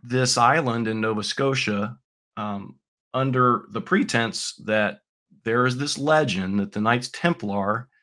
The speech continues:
you know, it sounds fantastical, but the, the Knights Templar actually buried treasure on this island up in Nova Scotia.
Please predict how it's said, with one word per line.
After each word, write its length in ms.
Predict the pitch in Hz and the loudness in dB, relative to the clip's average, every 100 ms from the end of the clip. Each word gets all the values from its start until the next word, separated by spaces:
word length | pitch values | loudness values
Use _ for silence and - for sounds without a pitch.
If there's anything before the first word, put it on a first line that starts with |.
| _ _ _ | _ _ _
you 80 | 107 | -6
know, 60 | 107 | -4
it 60 | |
sounds 280 | 107 131 123 | 0 2 2
fantastical, 760 | - 127 123 123 113 - 104 101 | 0 -2 2 4 4 2 -6 -4
but 180 | 104 - | -4 0
the, 280 | 117 82 - - | 0 0 -6 -6
the 100 | 117 | 0
Knights 320 | 117 143 165 | 4 4 4
Templar 480 | - 185 147 107 110 | 2 2 4 4 4
actually 300 | 113 - 117 | 4 -2 -4
buried 680 | 101 127 131 135 135 127 117 _ _ _ | 2 4 6 4 2 0 -6 _ _ _
treasure 520 | - 147 151 123 117 | -6 0 2 2 2
on 140 | 117 117 | 2 0
this 160 | 110 | 0
island 380 | 120 120 110 107 | 4 4 4 0
up 120 | 104 | 0
in 80 | 104 | -2
Nova 200 | 104 98 | -2 -4
Scotia. 480 | - 101 101 - | -6 -6 -4 -6